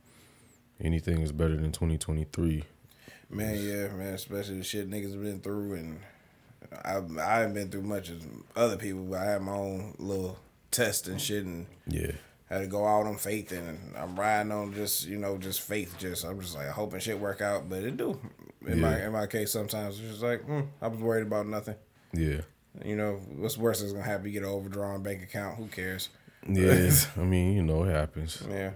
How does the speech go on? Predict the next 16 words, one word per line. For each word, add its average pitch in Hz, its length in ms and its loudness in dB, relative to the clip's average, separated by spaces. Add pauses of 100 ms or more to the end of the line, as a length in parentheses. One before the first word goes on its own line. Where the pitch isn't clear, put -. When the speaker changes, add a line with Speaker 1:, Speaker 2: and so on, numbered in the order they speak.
(120)
Speaker 2:
whatever, 95 460 0
you 95 100 -4
know. 95 160 -4 (100)
I 78 120 -4
think 110 160 -2
these 104 180 -2
are 92 80 -4
small 98 380 0
steps 92 380 -4
to 87 340 -6
becoming 92 460 -4
better. 95 280 -4 (480)
Speaker 1:
Yeah, 117 220 12
yeah, 90 320 6 (200)
Speaker 2:
Yeah, 82 100 -4
Speaker 1:
yeah. 90 120 0